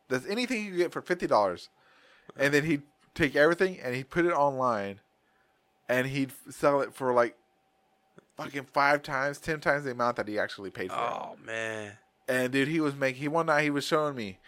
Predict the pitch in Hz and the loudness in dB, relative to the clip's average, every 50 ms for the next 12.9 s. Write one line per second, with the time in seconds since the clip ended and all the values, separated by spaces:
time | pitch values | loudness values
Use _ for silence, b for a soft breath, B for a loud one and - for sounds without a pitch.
0 | B B B B - 131 131 123 131 139 139 139 139 135 131 127 139 143 135 123 | B B B B -2 -2 0 2 4 4 4 4 2 2 0 0 2 4 4 6
1 | 127 131 - 139 123 117 110 - 135 127 131 135 123 120 120 107 - b b b | 4 4 2 -2 -6 -6 -2 -2 -2 0 0 -2 0 2 2 2 0 b b b
2 | b b b b _ 123 117 - 156 147 135 127 117 - 160 165 180 156 - 139 | b b b b _ -6 -2 0 0 2 2 0 -2 -2 -2 -2 -2 -2 -4 -4
3 | 127 131 127 117 120 110 110 131 160 151 160 151 143 143 131 131 120 120 143 139 | -4 -4 2 2 2 2 2 -2 -4 -2 2 4 4 4 4 2 -2 0 2 4
4 | 127 117 113 110 110 110 110 107 - - 120 113 120 123 131 - _ _ B B | 4 4 4 2 0 0 -2 -2 -4 -2 -2 -2 -2 -2 -6 -12 _ _ B B
5 | B B B B B - 123 127 123 123 135 131 131 123 120 117 113 107 - - | B B B B B -4 -2 -2 0 0 0 0 2 2 2 2 0 -4 -4 -2
6 | - 127 123 123 110 101 92 87 - - b b b b b b _ - 120 113 | 0 2 4 4 4 2 0 -4 -10 -20 b b b b b b _ -6 -2 0
7 | 123 117 117 107 104 92 87 - - 113 113 120 120 113 113 117 113 - - 107 | 0 0 0 -2 -6 -10 -10 -10 -8 -8 -2 2 2 4 4 4 2 0 -2 -2
8 | 101 107 113 110 - 120 107 110 110 107 110 110 110 110 104 104 98 101 104 104 | -2 -2 -2 -4 -6 -8 -4 -2 0 2 2 0 0 -4 -4 -2 -2 0 -2 -2
9 | - - 92 98 107 104 107 98 101 104 110 113 113 - - - 110 98 104 120 | -4 -4 -6 -6 -6 -4 -2 -2 -2 -2 -2 -4 -6 -8 -8 -8 -8 -8 -8 -6
10 | 113 113 104 107 110 110 113 113 113 - - - 92 101 117 120 117 113 107 104 | -4 -4 -2 -2 -4 -4 -6 -8 -10 -6 -4 -2 -2 -2 -2 -2 0 0 0 0
11 | 107 110 113 113 - - - 113 98 107 117 120 117 107 104 110 113 113 117 117 | 0 -4 -6 -8 -10 -10 -8 -8 -6 -6 -4 -4 -2 0 0 0 -2 -4 -6 -8
12 | - - - - 110 110 117 120 123 113 113 117 113 120 120 117 - b | -12 -12 -8 -6 -6 -6 -4 -4 -4 -2 -2 0 -2 -2 -4 -6 -10 b